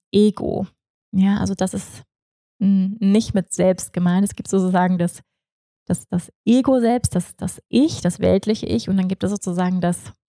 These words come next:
das spirituelle Ich, wenn man so will. Also jenseits dieses weltlichen Ichs und dieses weltliche Ich ist sehr krampfhaft versucht, also unser Ego, ähm,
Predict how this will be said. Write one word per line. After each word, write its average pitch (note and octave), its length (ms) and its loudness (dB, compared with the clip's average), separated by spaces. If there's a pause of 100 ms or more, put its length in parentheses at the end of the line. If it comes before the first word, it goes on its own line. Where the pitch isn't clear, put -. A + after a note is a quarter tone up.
(180)
das G3 120 -2
spirituelle - 880 -2
Ich, - 220 -12
wenn F3+ 100 -4
man - 160 -2
so - 180 -6
will. - 200 -10 (240)
Also - 140 -8
jenseits G#3 920 0
dieses - 400 -8 (400)
weltlichen G3+ 680 0
Ichs - 360 -8
und F3+ 260 -2 (720)
dieses G3 380 4 (840)
weltliche A#3 480 2
Ich - 380 -2
ist - 180 -6
sehr G#3 240 2
krampfhaft G3+ 600 0
versucht, A3 560 2
also F#3+ 260 -2
unser F3+ 300 -2
Ego, G3+ 460 2 (760)
ähm, F#3+ 480 2